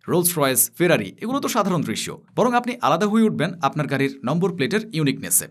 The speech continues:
যদি সেটি হয় এক অক্ষর বা বিরল সিরিজের, তবে সে গাড়ির মূল্য কয়েক গুণ বেড়ে যায়। এছাড়া দুবাইয়ের বিলাসিতার তালিকায় রয়েছে আরও অবিশ্বাস্য সব জিনিসপত্র, যেমন বুর্জ আল আরব হোটেলে পাওয়া যায় চব্বিশ ক্যারেট সোনার তৈরি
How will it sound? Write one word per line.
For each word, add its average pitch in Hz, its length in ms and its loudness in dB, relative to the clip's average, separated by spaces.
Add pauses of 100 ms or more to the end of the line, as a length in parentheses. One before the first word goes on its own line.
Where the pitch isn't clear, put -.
(140)
যদি 208 200 2
সেটি 233 240 0
হয় 226 260 2
এক 135 180 0
অক্ষর 151 280 -2
বা 131 140 0 (160)
বিরল 180 340 2
সিরিজের, 127 320 -2 (240)
তবে 208 160 0
সে 226 140 0
গাড়ির 160 300 0
মূল্য 143 180 -2 (180)
কয়েক 175 320 -6
গুণ 151 120 0
বেড়ে 110 240 -4
যায়। - 140 -12 (180)
এছাড়া 247 260 0
দুবাইয়ের 220 340 2
বিলাসিতার 190 440 0
তালিকায় 143 280 0
রয়েছে 123 320 -2
আরও 131 140 0 (160)
অবিশ্বাস্য 175 460 -2
সব 123 240 -4
জিনিসপত্র, 110 420 -4 (220)
যেমন 196 220 0 (120)
বুর্জ 196 200 2 (120)
আল 135 140 0 (100)
আরব 170 260 0
হোটেলে 156 240 0
পাওয়া 113 260 -2
যায় 175 120 0 (120)
চব্বিশ 202 380 0
ক্যারেট 131 260 0
সোনার 185 380 -2
তৈরি 110 160 -2